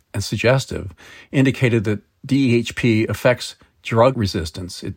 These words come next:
reduces the effectiveness of certain drugs that are used to treat breast cancer. And what they did with this paper is they tried to figure out why that happened. This paper first confirmed their original findings.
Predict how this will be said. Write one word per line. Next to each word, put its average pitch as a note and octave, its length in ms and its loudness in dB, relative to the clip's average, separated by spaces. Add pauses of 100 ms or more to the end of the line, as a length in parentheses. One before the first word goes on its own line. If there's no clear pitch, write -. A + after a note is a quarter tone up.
(120)
reduces C3+ 600 0
the G#2+ 100 0
effectiveness G#2+ 680 -2
of F#2+ 200 -6
certain A2+ 340 0
drugs G#2 440 2
that G2+ 160 -2
are G2 140 -2 (340)
used A#2+ 480 2
to - 80 -10
treat G#2+ 300 -4
breast G2+ 240 -2
cancer. - 440 -8 (540)
And A2+ 220 2
what C#3+ 160 2
they C#3 140 4
did A2+ 400 0
with A2 180 0
this F3+ 180 0
paper G2 440 -4
is F#2+ 100 -6
they G2+ 100 -2
tried G2 280 -2
to F#2+ 80 -4
figure G2+ 340 -4
out G2+ 240 -4
why G#2 380 0
that F#2 180 -4
happened. G2 460 -8 (760)
This B2+ 200 0
paper A2+ 340 2
first D3 520 0
confirmed A#2 640 2
their G#2 220 -2
original G2+ 360 -2
findings. G2 640 -4